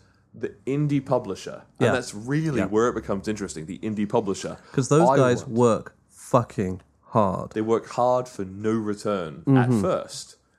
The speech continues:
Speaker 1: And I really wanna see them, I wanna see them come out.
Speaker 2: Yeah.
Speaker 1: I, and I want, I've bought a couple of indie games, you know, here and there.
Speaker 2: Misadventures of P T Winterbottom.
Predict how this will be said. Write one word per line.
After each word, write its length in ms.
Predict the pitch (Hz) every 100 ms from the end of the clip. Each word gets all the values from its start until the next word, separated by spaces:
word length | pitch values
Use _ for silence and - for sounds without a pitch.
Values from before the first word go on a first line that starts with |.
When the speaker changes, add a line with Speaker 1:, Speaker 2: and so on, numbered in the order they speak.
| _ _ -
Speaker 1:
And 80 |
I 60 | 123
really 400 | 120 110 120 117
wanna 180 | 113 113
see 240 | - 120 110
them, 400 | 101 95 92 - _ -
I 100 | 127
wanna 180 | 170 160
see 120 | 123
them 140 | 107 98
come 160 | 110
out. 260 | 170 - - _ _ _ -
Speaker 2:
Yeah. 160 | 120 92 _ _ -
Speaker 1:
I, 120 | 120 120 -
and 120 | 120
I 60 | 123
want, 280 | 120 131 - - - -
I've 280 | 127 113
bought 220 | - 226 208
a 40 |
couple 220 | - 92
of 80 | 87
indie 160 | 92 90
games, 300 | 185 123 82
you 60 | 53
know, 80 | 55
here 200 | 101 92
and 120 | 135
there. 260 | 202 98 _ _ _ _ -
Speaker 2:
Misadventures 580 | 120 117 117 113 - 110
of 80 | 104
P 120 | 101
T 120 | 92
Winterbottom. 500 | 98 135 - 101 -